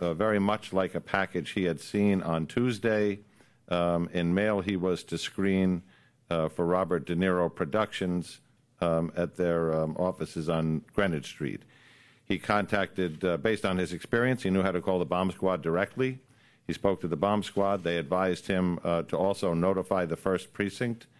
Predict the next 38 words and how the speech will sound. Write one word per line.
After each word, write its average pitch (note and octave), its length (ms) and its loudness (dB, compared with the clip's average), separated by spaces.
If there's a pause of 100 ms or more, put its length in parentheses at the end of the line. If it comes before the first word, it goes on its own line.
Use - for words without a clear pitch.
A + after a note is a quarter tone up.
(360)
um, E2+ 320 0
and F2+ 160 2
they F#2 80 2
went F2+ 240 -2
directly F#2 400 0
to E2 140 -4
the D#2+ 100 -2
scene. G#2 440 2 (340)
They F#2 100 2
were F#2 160 2
met F2+ 240 2
by E2+ 180 2
emergency F2+ 600 0
service, G2+ 640 0
um, F2+ 340 2
who F#2+ 100 -2
with F2+ 180 -2
the F2 80 -2
first F#2+ 300 -2
precinct F#2+ 420 -2
were F2+ 120 2
able F2 240 0
to F2 300 -2 (320)
locate, A2 520 2 (380)
based F#2+ 280 0
on F#2 220 2
the, F2 260 2 (540)
uh, E2 180 2
security F#2 720 0
director's, F2 760 0
um, F2 300 0
instructions, F#2 760 -2 (560)
the - 80 -2
package G2 720 -2
where F#2+ 160 2
he F#2 100 -2
described A2+ 540 0
it. A#2+ 140 -2